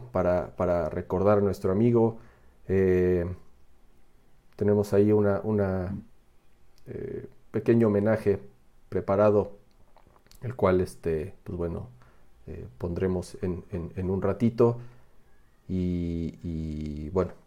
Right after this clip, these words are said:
de nuevo, gracias por, por acompañarnos. Eh, les, les cedo la palabra.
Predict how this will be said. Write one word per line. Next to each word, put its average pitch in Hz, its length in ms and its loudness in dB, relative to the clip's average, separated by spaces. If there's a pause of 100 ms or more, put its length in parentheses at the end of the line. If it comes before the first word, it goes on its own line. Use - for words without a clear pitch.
(100)
de 87 100 -4
nuevo, 98 320 4
gracias 98 320 -4
por, - 240 -6 (280)
por - 140 -6
acompañarnos. 123 920 2 (680)
Eh, 85 300 -4
les, 82 260 -8
les - 160 -2
cedo 101 120 6
la 95 140 -2
palabra. 110 540 4